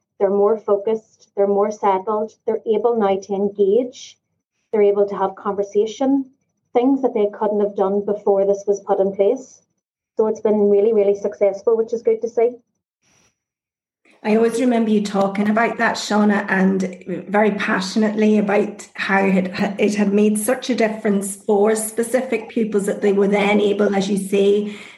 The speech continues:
Speaker 2: to engage in activities, to go back into classroom, to be on task. And it's made a massive difference for some of the people.
Speaker 1: Absolutely. There, I know there was a student who actually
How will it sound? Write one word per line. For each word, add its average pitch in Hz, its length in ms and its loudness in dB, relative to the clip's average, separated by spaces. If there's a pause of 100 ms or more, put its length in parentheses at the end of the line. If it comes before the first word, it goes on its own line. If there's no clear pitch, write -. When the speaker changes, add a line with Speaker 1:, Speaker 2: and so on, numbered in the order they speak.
(140)
Speaker 2:
to 214 140 0
engage 208 540 2
in 233 80 0
activities, 196 600 -2
to 196 80 -2
go 190 100 -2
back 208 320 0
into 214 240 0
classroom, 196 560 -2
to 190 80 -4
be 196 240 0
on 196 160 0
task. 196 680 -4
And 185 280 4 (420)
it's 190 260 -2
made 226 240 2
a 226 60 2
massive 214 500 0
difference 220 600 -2 (240)
for 233 80 -16
some 240 220 -4
of 226 140 -6
the 226 80 -4
people. 214 180 2
Speaker 1:
Absolutely. 214 600 0
There, - 260 0 (340)
I 226 120 -2
know 226 240 4
there 208 80 4
was 202 180 0
a 202 40 -10
student 208 500 -4 (400)
who 220 120 2
actually 202 600 0